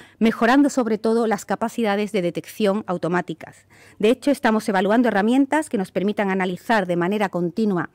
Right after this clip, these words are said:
la superficie de exposición de los activos de la Junta de Andalucía publicados en Internet y valorando su nivel de riesgo. Y también pretendemos ampliar la cobertura de la detección de amenazas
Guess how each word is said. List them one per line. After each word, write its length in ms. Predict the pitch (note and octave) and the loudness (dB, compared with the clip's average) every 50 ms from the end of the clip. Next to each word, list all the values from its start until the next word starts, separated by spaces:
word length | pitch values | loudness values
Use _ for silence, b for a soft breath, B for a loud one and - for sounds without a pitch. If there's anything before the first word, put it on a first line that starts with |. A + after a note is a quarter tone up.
| B B B B B B B B | B B B B B B B B
la 100 | G3 G#3+ | -2 0
superficie 480 | - D#4 C#4 C4 A3 - B3+ - C4 | 2 2 2 2 0 0 0 0 0
de 80 | G#3+ G#3 | 0 0
exposición 640 | - - - - - G#3+ G3 - F#3 - B3 A3+ A3 | -2 -6 -14 -6 -6 -6 -4 -4 -4 0 0 0 2
de 60 | F#3 | 0
los 160 | F#3 - - | -2 -2 -6
activos 340 | F3+ - _ A#3+ A3 G3+ F#3+ | -8 -6 _ -4 -4 -2 -2
de 80 | G3+ | -2
la 80 | F#3+ F3 | -2 -2
Junta 300 | - - A3+ A3 G#3+ G3+ | -2 -4 -4 -2 0 0
de 60 | F#3+ | 0
Andalucía 680 | F3+ F3+ F3 F3 F3 E3+ - - - A3+ A3 E3+ D3 D3 | 0 -2 -2 -4 -4 -6 -8 -6 -4 -2 0 0 -2 -4
publicados 600 | - A3 G#3+ F#3 G3 G3 - B3+ A#3+ A#3 G3+ - | -4 -4 -4 -2 -4 -4 -2 -2 -2 -2 -2 -4
en 80 | G3+ G3+ | -2 -2
Internet 600 | A3 A3+ G#3 - F#3 F3 F#3 G3 G#3 G3 - B B B B B | -2 -2 -2 -2 -2 -2 0 -2 -2 -4 -6 B B B B B
y 80 | - A#3+ | 0 2
valorando 500 | G#3+ A3 G#3+ G3+ G3+ A3+ A#3 A3+ F#3 E3+ | 2 4 4 4 4 4 4 2 2 0
su 120 | - G3 | -2 -2
nivel 260 | F3+ E3+ F3+ F3 F#3 | -2 0 0 -2 0
de 80 | F3 G#3+ | -2 0
riesgo. 480 | A#3+ C4+ C4+ C4 B3 C4 A#3+ C4+ E4+ - B B B B B B B B B | 2 2 2 2 2 0 0 0 -2 -4 B B B B B B B B B
Y 80 | B A#3 | B 0
también 300 | A#3+ A#3+ C4 D4+ D4+ C#4+ | 4 6 6 6 6 6
pretendemos 520 | C#4 C4 - A3 A3 A#3 B3 C4 - - A#3+ | 4 0 2 2 2 2 2 2 0 0 -2
ampliar 600 | G#3 G3+ F#3 G#3 G3+ G#3 A3 A3+ G#3 F3 - - _ b b b b b b | -2 0 0 -2 0 2 2 2 0 0 -4 -8 _ b b b b b b
la 200 | G#3+ A#3 B3+ C4 | 0 0 2 2
cobertura 720 | - C#4 A#3+ A#3+ A3 G3+ - _ C4+ C4 A#3 G3 D#3+ - - | 2 2 4 4 2 0 0 _ 2 2 4 2 2 0 0
de 160 | G3+ A#3+ B3 | 0 2 2
la 120 | B3+ A#3+ | 4 2
detección 680 | G#3+ G#3+ G#3 - G3 F3+ - - - - A#3+ B3 B3 B3+ | 2 0 -2 -2 -4 -6 -4 -8 -6 -2 0 2 2 2
de 60 | A#3+ | 2
amenazas 640 | G3+ F#3+ F#3+ G#3+ A#3+ B3 - - - D#3 D#3+ - | 0 0 0 0 0 -2 -2 -4 -6 -6 -6 -8